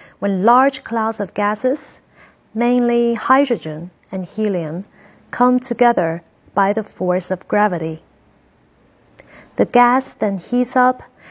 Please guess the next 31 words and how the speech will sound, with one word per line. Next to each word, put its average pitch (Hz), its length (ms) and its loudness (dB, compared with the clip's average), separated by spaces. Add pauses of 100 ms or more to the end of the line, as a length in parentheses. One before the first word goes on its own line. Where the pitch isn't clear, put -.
(180)
and 202 180 -4
causes 247 600 2
a 214 60 2
chain 233 580 -2
of 214 200 -4
nuclear 226 560 0
reactions. - 1000 -2 (1400)
Usually, 269 580 4
a 233 60 -2
star 277 400 4
will 247 260 4
continue 247 640 -2
to 208 140 -4
shine 214 600 -2
and 202 240 -4
give 240 200 2
off 220 240 -2
light 233 460 2 (100)
for 196 100 -4
millions 226 480 -2
of 202 120 -6
years. 165 500 -2 (880)
Yet 202 220 0
eventually, 208 760 0
the 202 120 -10
star 240 420 0
will 214 360 0
run 240 400 0
out 254 160 0
of - 240 -4
hydrogen 180 600 -2